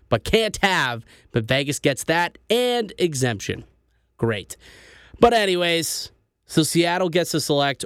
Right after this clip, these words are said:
one player from each team. Now, if you'll recall back at Vegas, yes, Vegas did get multiple players from one team, but those were due to side deals. Vegas can still make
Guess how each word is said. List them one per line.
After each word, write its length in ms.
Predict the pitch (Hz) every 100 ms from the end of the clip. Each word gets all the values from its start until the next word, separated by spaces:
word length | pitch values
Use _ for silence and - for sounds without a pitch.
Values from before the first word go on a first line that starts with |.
| -
one 400 | 139 143 180 190
player 380 | - 170 165 160
from 280 | - 147 143
each 240 | 131 -
team. 240 | - 104 - -
Now, 300 | 180 147 - _ _
if 160 | - -
you'll 100 | 139
recall 340 | 127 147 147
back 240 | 139 131 -
at 80 | 113
Vegas, 480 | 120 120 160 - - - _ _ -
yes, 440 | 202 180 - - _ _ _ _ - -
Vegas 320 | 143 165 147
did 220 | - 175
get 140 | 165 123
multiple 380 | 135 160 - 139
players 380 | 160 165 151
from 420 | - - 143 139 127
one 300 | 135 143 123
team, 340 | 170 190 165
but 180 | 143 131
those 260 | 147 151 139
were 380 | 139 135 123 - _ 131
due 140 | 156
to 160 | 151 123
side 480 | - - 156 151 117
deals. 300 | 107 101 -
Vegas 420 | 120 160 214 262
can 320 | - - 196
still 440 | 151 - 185 196 185
make 480 | 143 151 233 -